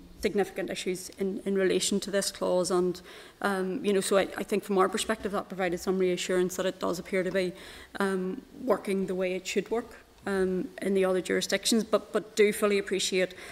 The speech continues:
why organisations have concerns and where they're coming from in,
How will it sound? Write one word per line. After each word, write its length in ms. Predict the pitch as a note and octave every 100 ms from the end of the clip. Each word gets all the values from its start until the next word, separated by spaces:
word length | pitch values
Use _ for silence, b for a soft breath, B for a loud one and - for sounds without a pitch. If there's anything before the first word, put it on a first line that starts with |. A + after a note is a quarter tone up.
| B -
why 180 | G3+
organisations 680 | F#3+ F#3 F#3+ F#3+ G3 - F#3+
have 220 | - G3
concerns 600 | - G#3 A3+ A3 A3 - - -
and 160 | G3 G3
where 160 | G3+
they're 100 | -
coming 320 | F3+ F#3+ F#3 F#3
from 360 | G3 F#3+ F#3 F#3 -
in, 320 | F#3+ F#3